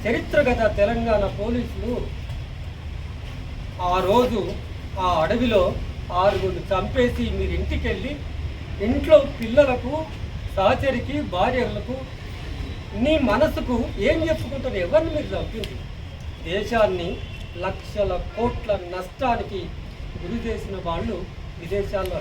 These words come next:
హ్యాపీగా ఉన్నారు. వీళ్ళు ఏం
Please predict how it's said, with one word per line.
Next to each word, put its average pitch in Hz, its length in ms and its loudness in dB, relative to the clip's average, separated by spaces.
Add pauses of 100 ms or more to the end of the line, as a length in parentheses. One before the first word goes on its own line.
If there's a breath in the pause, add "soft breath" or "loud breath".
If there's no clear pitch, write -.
హ్యాపీగా 262 440 -2
ఉన్నారు. 175 380 -2 (4000)
వీళ్ళు 277 300 4
ఏం 311 220 8